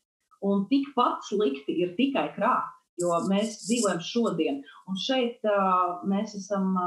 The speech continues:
devušas, vismaz mūsu redzējumu, ja ne pilnīgi atbildes uz, ā, ļoti daudz arī pieaugušu cilvēku argumentiem.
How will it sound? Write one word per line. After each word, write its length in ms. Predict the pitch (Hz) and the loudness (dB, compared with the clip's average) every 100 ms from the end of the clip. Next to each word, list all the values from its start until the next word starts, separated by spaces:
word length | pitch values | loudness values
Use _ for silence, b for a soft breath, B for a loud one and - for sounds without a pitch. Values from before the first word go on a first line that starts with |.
| 180 | 0
devušas, 520 | 214 240 190 - - | 2 2 -2 -6 -10
vismaz 320 | 202 226 185 170 | -6 -4 -2 -2
mūsu 300 | 208 233 240 | -2 -2 -2
redzējumu, 640 | 339 185 156 151 151 160 | 0 2 2 0 -2 -2
ja 100 | 165 | 0
ne 120 | 165 - _ | -2 -6 _
pilnīgi 500 | 220 208 202 170 180 | 0 2 2 0 0
atbildes 720 | 277 233 214 170 160 180 - - | 0 2 2 0 -2 -6 -12 -6
uz, 320 | 180 175 160 | -4 -4 -4
ā, 160 | 185 175 B B B | -4 -4 B B B
ļoti 640 | 196 233 247 202 170 175 | 0 2 4 2 2 -2
daudz 480 | 175 175 196 220 180 | 2 2 2 2 0
arī 140 | 160 160 | -2 -2
pieaugušu 540 | 202 190 160 160 - | 0 0 0 -4 -6
cilvēku 400 | 202 185 143 196 | -4 -2 -2 -2
argumentiem. 640 | 220 180 156 139 139 139 | -2 -2 -2 -2 -2 -4